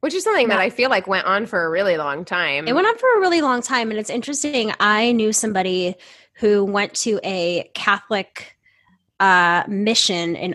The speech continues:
Speaker 2: Ireland a couple years ago. And I remember thinking that was really bizarre. And I spoke to a friend of mine who actually, if they had royalty still in Ireland, she would be a princess technically, which I think is super cool.
Speaker 1: I feel like you've talked about her on this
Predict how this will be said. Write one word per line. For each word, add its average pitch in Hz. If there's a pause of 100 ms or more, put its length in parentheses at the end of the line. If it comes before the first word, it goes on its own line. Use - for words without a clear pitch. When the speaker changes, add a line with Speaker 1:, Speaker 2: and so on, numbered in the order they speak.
(120)
Speaker 2:
Ireland 127 (120)
a -
couple 185
years 143
ago. - (280)
And 226
I -
remember 247
thinking 247
that 220
was 208
really 214
bizarre. 185
And 202
I 190
spoke 196
to 185
a 165
friend 226
of 220
mine 180
who 185
actually, 202
if 185
they 185
had 226 (120)
royalty 185
still 233
in 240
Ireland, 220
she 180
would 185
be 175
a 170
princess 185
technically, 214
which 196
I 175
think 170
is 170
super 170
cool. 165
Speaker 1:
I 269
feel 330
like 415
you've 370
talked 277
about 208
her 196
on 185
this -